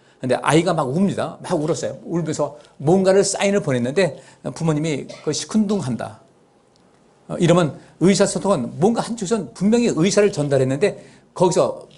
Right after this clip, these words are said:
반응이 오지 않게 되면은 이 아이는 어려서부터 크게 낙심을 하게 돼요. 그리고 이 낙심하는 것이 나중에는 점점 분노로 자리하게 되고 불필요한 죄책감으로 이어지게 됩니다. "아, 내가 못나서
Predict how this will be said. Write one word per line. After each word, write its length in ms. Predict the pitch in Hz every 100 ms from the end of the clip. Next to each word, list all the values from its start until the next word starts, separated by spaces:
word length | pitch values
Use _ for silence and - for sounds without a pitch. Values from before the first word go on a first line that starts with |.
| _
반응이 460 | - 131 160 208 233
오지 300 | 147 135 135
않게 260 | 101 -
되면은 380 | 110 107 135 104 - _ _ _
이 160 | 147 151
아이는 360 | 110 127 127
어려서부터 480 | - 117 113 104 - -
크게 400 | - - 180 143
낙심을 460 | - - - 170 127
하게 160 | 101
돼요. 160 | - - _ _ _ _ _ _ _ _ _ _ _ _
그리고 220 | 185 180 -
이 140 | 190
낙심하는 520 | 160 - - 202 190 139
것이 160 | 131
나중에는 420 | 156 - 131 151 135 _ _ _
점점 440 | - 139 117 165 160 - _
분노로 680 | - 147 151 135 147 123 110
자리하게 460 | - 120 120 107 101
되고 360 | 107 110 - - _ - -
불필요한 520 | 190 - 175 190 175
죄책감으로 720 | - 147 - 165 131 127 135 143
이어지게 380 | 160 135 - 104
됩니다. 260 | - - - _ _ _
"아, 80 | 120
내가 280 | 113 143 160
못나서 720 | 123 123 113 - 98 151